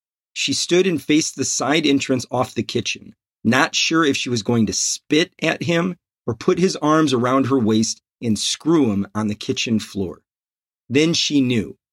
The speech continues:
She would not be cheated tonight. Tonight she was a sexual being, not mother, not cop, not wife. The knock at the front door threw her.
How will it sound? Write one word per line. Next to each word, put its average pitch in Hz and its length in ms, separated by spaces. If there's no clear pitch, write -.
She - 300
would 131 220
not 131 400
be 117 180
cheated 104 640
tonight. 107 640
Tonight 135 380
she - 160
was 151 180
a 127 60
sexual 139 640
being, 104 520
not 117 400
mother, 123 560
not 120 440
cop, 113 460
not 113 500
wife. 92 540
The 123 100
knock 147 340
at 202 120
the 135 80
front 143 420
door 117 320
threw 113 460
her. - 160